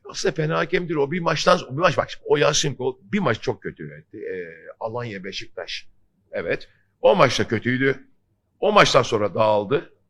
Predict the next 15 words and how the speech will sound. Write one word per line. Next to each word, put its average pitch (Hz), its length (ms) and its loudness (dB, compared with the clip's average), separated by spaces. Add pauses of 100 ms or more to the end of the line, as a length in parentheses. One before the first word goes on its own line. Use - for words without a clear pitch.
(120)
Ondan 156 160 2
sonra 220 180 8
toparlayamadı. 120 840 2 (120)
Ama 147 140 -8
geçen 170 240 0
hafta 247 160 4
seyrettim, 175 420 2
fena 175 220 6
maç 170 220 2
yönetmedi. 139 440 -2
O 117 60 -2
sarışın 135 400 -2
Trabzonlu 127 500 -4
çocuk. - 280 -18 (160)
İyiydi. 131 360 -4